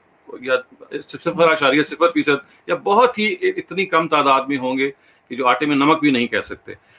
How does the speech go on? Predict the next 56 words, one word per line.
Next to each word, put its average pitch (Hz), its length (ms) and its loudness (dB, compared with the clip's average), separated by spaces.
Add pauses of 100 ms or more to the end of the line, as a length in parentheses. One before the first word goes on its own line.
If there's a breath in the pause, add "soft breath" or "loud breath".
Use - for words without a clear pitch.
(160 soft breath)
लेकिन 156 240 0
चूंकि 175 280 2
ये 185 120 4
हरकत 180 320 0
ऐसी 180 220 2
करते 160 300 0
हैं 160 100 2
जो 160 60 0
prominent 143 420 -2
हो 143 80 -2
जाती 139 300 -2
है, 143 80 0
तो 139 100 -2
ऐसा 135 180 -2
लगता 135 280 0
है 135 100 0
कि 131 120 -4
जैसे, 120 460 -2 (440 loud breath)
अ, 107 360 -2
मजहब 113 380 -2 (160)
में 127 160 -2
सभी 147 500 0
मानने 120 260 2
वाले 120 320 2
यही 120 340 0
राय 117 180 4
रखते 113 280 -6
हैं। 151 120 -4 (380 soft breath)
तो 139 140 -6
एक 160 180 2
बात 151 200 2
तो 170 60 -4
मैं 160 100 -2
ये 165 80 4
अर्ज 151 120 0
करना 143 200 0
चाहूँगा 139 300 0
कि 151 120 -4
जो 131 160 -2
लोग 143 220 0
इस - 280 -10
वाक़े 117 240 -2
को 131 80 -2
असेस 127 320 -2
करें 127 240 -4
या 127 80 2
इन 123 100 0
वाक़यात 113 420 0
को 131 80 -8
assess 120 280 -4
करें, 127 240 -6 (420 soft breath)
वो 127 80 -2
ये 139 160 2
ज़रूर 143 260 2
समझें 131 380 0
कि 143 340 0